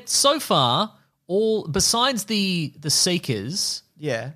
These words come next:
Speaker 1: the ba-, Australian band The Seekers,
Speaker 2: Yes.
Speaker 1: besides the, the Seekers like Starscream and et cetera, who don't transform into Earth planes, they transform into, like, sort of triangular, pyra-,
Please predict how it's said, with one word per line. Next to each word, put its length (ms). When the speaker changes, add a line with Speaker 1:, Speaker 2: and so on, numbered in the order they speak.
Speaker 1:
the 80
ba-, 300
Australian 360
band 220
The 40
Seekers, 440
Speaker 2:
Yes. 400
Speaker 1:
besides 400
the, 120
the 200
Seekers 340
like 140
Starscream 520
and 80
et 80
cetera, 500
who 80
don't 180
transform 400
into 180
Earth 200
planes, 300
they 100
transform 400
into, 120
like, 180
sort 140
of 80
triangular, 560
pyra-, 180